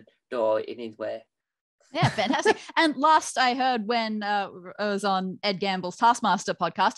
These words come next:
Speaker 2: she had not done any escape rooms, but was interested in them.
Speaker 3: Well, then we got
Speaker 2: And
Speaker 3: it.
Speaker 2: I think our show is a good place to fit in there.
Speaker 1: Yeah, if
Speaker 3: So
Speaker 1: you watch
Speaker 3: Ryan Reynolds, if you're listening, could you ask Victoria Coren Mitchell to come on our show?
Speaker 1: <laughs> Don't think Ryan Reynolds knows Victoria.
Speaker 3: Ryan Reynolds listens to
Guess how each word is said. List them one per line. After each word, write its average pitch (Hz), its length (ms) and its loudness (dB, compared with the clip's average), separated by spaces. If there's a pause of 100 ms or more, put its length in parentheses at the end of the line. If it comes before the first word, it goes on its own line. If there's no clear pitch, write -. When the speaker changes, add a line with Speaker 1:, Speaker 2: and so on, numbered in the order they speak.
(160)
Speaker 2:
she 226 220 -2
had 214 160 2
not 220 320 4
done 240 180 4
any 254 240 2
escape 185 380 -4
rooms, 202 340 0
but 220 300 2
was 226 180 2
interested 220 480 -4
in 160 140 -6
them. 180 200 0
Speaker 3:
Well, 170 100 0
then 185 100 0
we 208 80 -2
got 208 100 6
Speaker 2:
And 277 220 6
Speaker 3:
it. - 80 -4
Speaker 2:
I 277 160 2
think 453 240 -4 (100)
our 466 80 4
show 453 280 2
is 339 100 4
a 359 40 6
good 277 320 0
place 381 280 -2
to 415 80 -4
fit 403 200 -4
in 269 180 -2
there. 165 220 -2 (220)
Speaker 1:
Yeah, 120 60 -10 (160)
if 170 100 0
Speaker 3:
So 190 160 6
Speaker 1:
you 185 80 6
watch 180 140 2
Speaker 3:
Ryan 196 340 6
Reynolds, 185 680 2
if 190 160 -2
you're 190 80 6
listening, 175 420 4
could 160 140 -2
you 185 100 6
ask 180 200 2
Victoria 170 380 0
Coren 156 240 0
Mitchell 151 240 -4
to 131 60 -6
come 139 160 -6
on 127 80 -6
our 117 100 -6
show? 117 180 -12 (160)
Speaker 1:
<laughs> - 180 -20
Don't 202 200 2
think 175 160 0
Ryan 151 260 2
Reynolds 135 380 -2
knows 123 460 -6 (180)
Victoria. 160 360 2
Speaker 3:
Ryan 254 500 6
Reynolds 165 540 4
listens 160 400 -4
to 147 80 -2